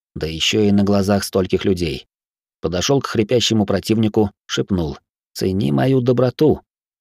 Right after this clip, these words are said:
А после кивка судьи под громкие вопли зрителей ушёл с арены в сторону трибун,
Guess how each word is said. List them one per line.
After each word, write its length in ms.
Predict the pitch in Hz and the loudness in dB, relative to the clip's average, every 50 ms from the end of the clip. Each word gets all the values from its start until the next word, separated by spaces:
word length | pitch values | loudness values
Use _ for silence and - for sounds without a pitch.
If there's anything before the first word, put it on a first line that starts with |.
| _ _ _ | _ _ _
А 120 | - 85 | -6 -2
после 320 | - 98 98 - - 92 | 0 0 -2 0 0 -4
кивка 380 | 87 _ - 92 - - 98 90 | -2 _ -2 -4 -2 -2 -2 -2
судьи 440 | - - 92 87 85 98 107 127 127 _ | 0 -2 -4 -2 0 0 0 0 -2 _
под 160 | _ 85 87 85 | _ -6 -6 -2
громкие 460 | - 95 95 92 85 - 95 92 87 | 0 0 0 -2 -2 0 0 0 2
вопли 280 | 92 98 90 - 92 | 2 0 0 0 -2
зрителей 480 | 90 85 98 92 90 - 92 90 87 - _ _ _ _ _ | 0 0 0 -2 0 -2 -2 -2 -2 -4 _ _ _ _ _
ушёл 320 | 113 113 - - 131 127 | -2 -2 0 0 0 0
с 100 | 113 - | 2 0
арены 340 | 117 110 117 120 117 117 113 | 0 2 2 2 2 2 0
в 60 | 104 | -2
сторону 360 | - - 113 107 107 107 104 | 0 -2 0 2 2 2 2
трибун, 440 | 101 110 107 104 92 87 78 73 71 | 2 2 0 2 0 -2 -4 -4 -10